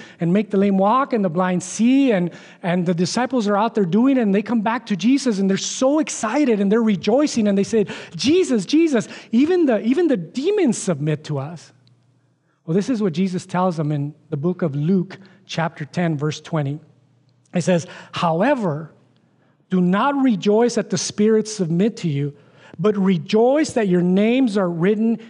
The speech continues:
in heaven." Well, this lady, after reading that, she says that whether she beats cancer or not, she would rejoice that, that her name was written in the book of life. And folks,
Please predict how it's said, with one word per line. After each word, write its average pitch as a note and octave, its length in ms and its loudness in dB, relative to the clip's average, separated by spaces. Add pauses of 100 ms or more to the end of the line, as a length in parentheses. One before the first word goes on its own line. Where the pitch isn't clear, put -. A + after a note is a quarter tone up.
(220)
in D3 140 -4
heaven." F#3 680 -6 (1300)
Well, F#3+ 120 2
this G#3 240 0
lady, G#3+ 340 2
after F3+ 280 -2
reading G3+ 320 2
that, E3+ 160 0
she F3+ 100 -6
says G3 240 -2
that E3+ 160 -2
whether F#3 220 2
she - 160 -2
beats G3 280 -2
cancer A#3 560 -2
or E3 160 2
not, D#3 400 -2 (300)
she - 160 0
would C4 180 4
rejoice A3 680 2
that, G#3 260 -2 (280)
that D#3+ 140 -2
her E3+ 140 0
name G3+ 320 2
was F3 240 -2
written F#3+ 240 0
in F3 120 0
the E3 60 0
book E3+ 300 -4
of E3 80 0
life. D3+ 460 -2 (520)
And E3+ 160 -4
folks, G#3+ 300 0